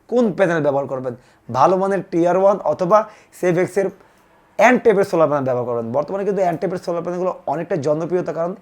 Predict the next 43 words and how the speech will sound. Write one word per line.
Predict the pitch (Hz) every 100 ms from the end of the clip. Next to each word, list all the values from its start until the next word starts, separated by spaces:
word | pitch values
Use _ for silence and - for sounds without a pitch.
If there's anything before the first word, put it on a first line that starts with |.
| -
এই | 170
প্যানেলগুলো | 165 160 185 160 131
দীর্ঘস্থায়ী | 147 175 175 196 190
আপনারা | - 165 131
ব্যবহার | 120 117
করতে | 151 135
পারবেন। | 123 120 - _ _ _
বর্তমানে | 117 156 160 202 196
আমাদের | 180 180
কাছে | 185 190 151
মনো | 156 185 196
টেকনোলজির | 165 190 185 202 202 _ _ -
তিনশো | 160 147 165
পঞ্চাশ | 170 175 - 196
রয়েছে, | 190 196 180 143
দুইশো | 160 196
ওয়াট | 196 185
রয়েছে | 202 196 233 - - _ 151
এবং | 165 156
ম্যাক্সিমাম | 151 - 220 208
কিন্তু | 220 -
পাঁচশো | 156 - 165 151
পঞ্চাশ | 143 147
ওয়াটের | 165 190 -
সোলার | 143 127
প্যানেল | 127 123 120
রয়েছে। | 117 - - _ _ _ 151
কত | -
ওয়াটের | 202 196 -
সোলার | 185 185
প্যানেল | 208 208
নেবেন, | 202 220 220 _ _ _
কোথায় | 185 226 214 170
বসাবেন, | 170 170 202 214 165 -
স্ট্রাকচার | 196 185 - 214 214 - - _ 175
ইত্যাদির | 165 185 226
উপর | 226 190
ডিপেন্ড | 208 202
করে | 214 208
কিন্তু | 214 170
খরচের | 165 190 165
পরিমাণ | 190 196 127
বাড়তে | 127 127